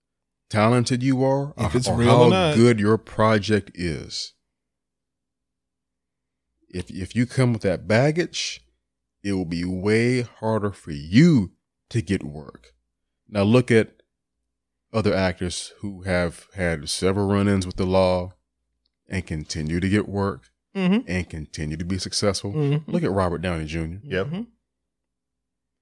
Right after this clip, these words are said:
Speaker 1: The
Speaker 2: But
Speaker 1: face
Speaker 2: his, his was drugs.
Speaker 1: <clears throat> It was drugs, but
Speaker 2: His was drugs, which is different.
Speaker 1: but still,
Speaker 2: That's self-inflicted.
Speaker 1: that's
Speaker 2: That's
Speaker 1: a,
Speaker 2: different.
Speaker 1: that's a lot of baggage.
Speaker 2: Yeah.
Speaker 1: Keep in mind, they didn't want to insure him for Iron Man.
Speaker 2: Yeah.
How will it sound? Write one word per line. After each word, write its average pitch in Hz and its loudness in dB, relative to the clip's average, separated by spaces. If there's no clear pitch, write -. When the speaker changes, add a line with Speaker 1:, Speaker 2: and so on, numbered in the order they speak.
Speaker 1:
The 90 -8
Speaker 2:
But 85 -8
Speaker 1:
face 175 10
Speaker 2:
his, 214 6
his 214 10
was 226 0
drugs. 170 4
Speaker 1:
<clears throat> - -8
It 104 -2
was 151 -2
drugs, 160 8
but 120 4
Speaker 2:
His 180 4
was 208 -2
drugs, 180 8
which 180 4
is 220 4
different. 302 4
Speaker 1:
but 107 -4
still, 98 4
Speaker 2:
That's 190 2
self-inflicted. 208 4
Speaker 1:
that's 110 6
Speaker 2:
That's 180 6
Speaker 1:
a, - 2
Speaker 2:
different. 180 8
Speaker 1:
that's 98 -2
a 90 -2
lot 117 -4
of 98 -2
baggage. 85 -4
Speaker 2:
Yeah. 180 2
Speaker 1:
Keep 147 4
in 165 6
mind, 160 4
they 123 4
didn't 165 6
want 139 6
to 120 0
insure 156 6
him 98 2
for - -4
Iron 87 -2
Man. 78 -6
Speaker 2:
Yeah. 143 -6